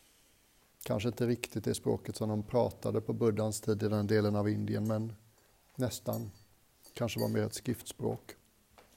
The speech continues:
Och en liten strof som kom till mig när jag satt i stolen uppe på mitt rum och försökte att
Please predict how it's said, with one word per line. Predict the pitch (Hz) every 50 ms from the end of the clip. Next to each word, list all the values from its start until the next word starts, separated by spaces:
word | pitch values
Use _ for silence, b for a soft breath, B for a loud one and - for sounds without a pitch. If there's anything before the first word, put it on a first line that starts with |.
| _ _ _ - - _ _ _ - - _ _ _ - - - _ _ _ - _ _ _ _ _ _ - - _ _ _ _ _ _ _ _ _ _ _ _ b b b b b b b b b _ - -
Och | 120 110 110
en | 110
liten | 113 110 - 120 117 107
strof | - - - - 117 113 117 120 123 127 123 -
som | - - 120 113 110
kom | - - 117 113 110
till | - 131 120 110 104
mig | 104 107 107
när | 107 110
jag | 107 107 104
satt | - - 113 - - - -
i | 110 107
stolen | - - - 123 113 104 107 104 104 110
uppe | 110 110 - 107
på | - - 113
mitt | 110 110 - -
rum | 120 110 104 104 107
och | 107 104 -
försökte | - - - 113 110 - - - 113
att | 110 107 104